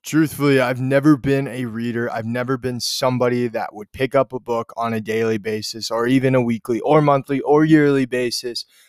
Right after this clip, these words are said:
I have never been a book person just because we've had to read so much for school and textbooks, and I never really got to choose what I wanted to read.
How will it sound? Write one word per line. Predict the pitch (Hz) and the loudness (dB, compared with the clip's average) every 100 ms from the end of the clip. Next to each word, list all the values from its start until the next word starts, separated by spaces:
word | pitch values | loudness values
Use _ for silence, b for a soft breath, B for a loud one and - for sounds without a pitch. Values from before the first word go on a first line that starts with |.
| b | b
I | 135 | 0
have | 127 | 2
never | 139 151 | 2 2
been | 147 147 | 2 2
a | 120 | 0
book | 120 - | -2 -2
person | 123 113 123 110 | -4 -6 -8 -2
just | 113 120 - | 2 0 -2
because | 117 117 107 | -2 0 0
we've | 104 | 0
had | 107 107 | 0 2
to | 101 | 2
read | 104 120 127 | 2 2 0
so | - 123 | -2 0
much | 117 113 | 0 -2
for | 113 | -8
school | 104 - 139 139 135 b b b | -8 -4 2 2 2 b b b
and | 127 123 | -6 -6
textbooks, | - 120 - 127 120 - | 0 -2 0 0 0 -2
and | 127 | -2
I | 123 | 2
never | 131 139 143 | 4 6 6
really | 139 139 127 | 6 4 4
got | 123 - | 0 -2
to | 110 | -10
choose | - 135 139 139 139 127 b b b | -8 2 6 8 6 2 b b b
what | 113 131 139 | 2 4 4
I | 123 | 2
wanted | 120 120 120 113 | 2 2 0 -2
to | 113 | -4
read. | 110 113 117 117 110 | -4 -2 -2 -2 -4